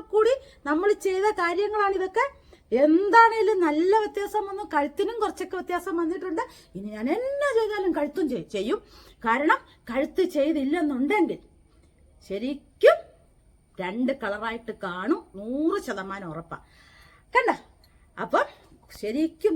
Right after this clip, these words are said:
നല്ലതായിട്ട് മാറ്റം വന്നു. ഇത് എന്നൊക്കെയാ നമ്മൾ ചെയ്തതെന്നറിയാലോ? അരിപ്പൊടി പ്ലസ് അലോവേര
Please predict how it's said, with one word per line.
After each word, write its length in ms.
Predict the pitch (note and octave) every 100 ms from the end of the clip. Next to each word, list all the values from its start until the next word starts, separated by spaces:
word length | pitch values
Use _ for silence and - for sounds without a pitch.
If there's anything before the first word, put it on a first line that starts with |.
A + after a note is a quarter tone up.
| C#4
നല്ലതായിട്ട് 840 | A#3 C4+ E4 G#4+ G4+ D4 C#4+ A#3+ G#3+
മാറ്റം 300 | F#3 A3 G#3+
വന്നു. 180 | G3+ D4+ - - - - C4 D4
ഇത് 140 | G4 D5 C5 - A#3+
എന്നൊക്കെയാ 380 | D#4 E4+ F#4+ G4
നമ്മൾ 160 | F#4+ F#4+
ചെയ്തതെന്നറിയാലോ? 640 | F#4 F#4+ G4 G4 G4 G4 C#5+ - - _ - F#3
അരിപ്പൊടി 640 | G3+ B3+ - D4+ D#4+ F4+ C5+ D5+ - _ _ _ _ _ _ -
പ്ലസ് 280 | - - A#3
അലോവേര 440 | G3 G3+ A#3 B3+